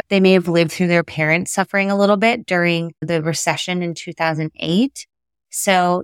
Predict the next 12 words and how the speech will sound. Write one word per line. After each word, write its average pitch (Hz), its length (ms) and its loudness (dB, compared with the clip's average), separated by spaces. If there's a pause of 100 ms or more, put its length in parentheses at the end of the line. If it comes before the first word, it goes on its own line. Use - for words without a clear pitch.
they 196 160 0
can 214 480 2
be 175 420 -2
motivated 170 520 2
by 165 160 2
pay 165 480 2
and 165 100 -2
traditional 165 640 -2
financial 156 560 -2
benefits 196 560 -2
like 160 260 0 (540)
bonuses, 160 960 0